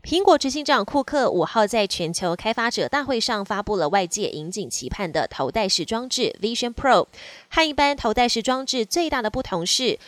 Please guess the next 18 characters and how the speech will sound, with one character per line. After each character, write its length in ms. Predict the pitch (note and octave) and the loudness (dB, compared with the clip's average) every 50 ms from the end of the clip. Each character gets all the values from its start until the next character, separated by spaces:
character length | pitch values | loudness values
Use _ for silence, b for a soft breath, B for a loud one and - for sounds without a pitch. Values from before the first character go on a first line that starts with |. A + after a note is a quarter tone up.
| B B - | B B -6
使 180 | - - B3+ | -2 0 2
用 180 | C#4 F4 G4 F#4+ | 2 2 2 2
者 220 | - - A3+ D#3 | 2 2 2 2
戴 220 | F#3 - D4 D4 C4 | 2 2 0 0 2
上 200 | - C4+ B3+ A3 | 0 0 -2 -2
之 140 | - A3+ A#3 | -2 -4 -2
后 300 | - - C#4+ A#3 - - | 2 4 4 4 4 4
仍 220 | - E3 D#3 E3+ | 0 -2 -2 -2
能 180 | F3+ F3 E3 E3+ | -2 -4 -4 -4
清 260 | F3+ - - A#3+ B3 | -4 -6 -6 -6 -6
晰 160 | B3+ - B3+ | -6 -6 -4
地 200 | B3+ A#3+ A#3 C#3 | 0 2 2 2
看 260 | - - - G#3 F3+ E3+ | 2 -2 -4 -4 -2 0
到 180 | F#3+ D3+ B2 | 2 2 2
周 240 | - - G3+ G3 F#3+ | 0 0 0 0 0
遭 200 | G3 - F#3+ G3 | 0 0 0 0
状 200 | - C#4+ C#4+ B3+ | 0 -2 -2 -2
况， 300 | A#3 - C#4+ B3+ F3 - | 2 4 4 4 4 2